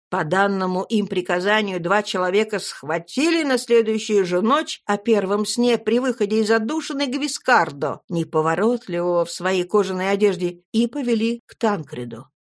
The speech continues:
Когда он увидел его, сказал, едва не плача: «Гвискардо,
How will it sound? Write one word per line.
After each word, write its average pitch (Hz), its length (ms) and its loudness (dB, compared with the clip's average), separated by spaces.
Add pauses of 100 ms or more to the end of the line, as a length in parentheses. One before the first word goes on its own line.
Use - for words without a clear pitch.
(280)
Когда 175 440 2
он 208 200 2
увидел 220 480 0
его, 156 480 -4
сказал, 208 500 2
едва 185 480 0
не 202 160 -2
плача: - 640 -4 (560)
«Гвискардо, 196 1400 0